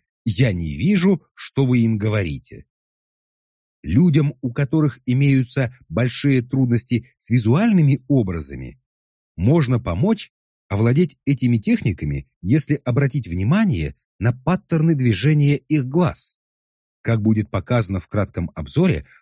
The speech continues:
последних работ в области быстрых движений глаз. Настройка тела может стать огромным преимуществом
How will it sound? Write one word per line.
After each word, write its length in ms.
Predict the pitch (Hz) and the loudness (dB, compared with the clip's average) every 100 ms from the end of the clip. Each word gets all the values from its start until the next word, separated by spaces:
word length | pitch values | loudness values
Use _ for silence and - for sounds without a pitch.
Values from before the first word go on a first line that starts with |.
| - | -10
последних 500 | 107 - 110 107 - | -6 0 0 0 -2
работ 400 | 131 92 - _ _ _ | -2 -2 -6 _ _ _
в 160 | 69 90 | -4 0
области 580 | 160 143 - 139 127 - 78 | 2 2 0 -2 -4 -6 -10
быстрых 540 | 73 120 - 123 104 | 0 0 0 0 0
движений 440 | 90 82 87 90 | -2 -2 -2 -2
глаз. 460 | 87 82 - - - _ _ _ _ _ _ _ _ - | -2 -6 -6 -14 -20 _ _ _ _ _ _ _ _ -4
Настройка 760 | 104 - - 143 143 120 110 | -2 -2 0 2 2 0 -6
тела 580 | - - 208 160 73 65 _ _ - | -8 -6 -2 -2 -4 -6 _ _ -8
может 460 | 80 117 165 131 117 | 0 2 2 0 -4
стать 340 | - 147 - _ _ | -4 -4 -4 _ _
огромным 720 | 117 110 95 107 160 151 151 123 | -6 -4 -2 0 2 4 2 2
преимуществом 1080 | 127 147 160 180 165 - 85 - 80 73 | 2 2 4 2 0 -2 -10 -8 -6 -6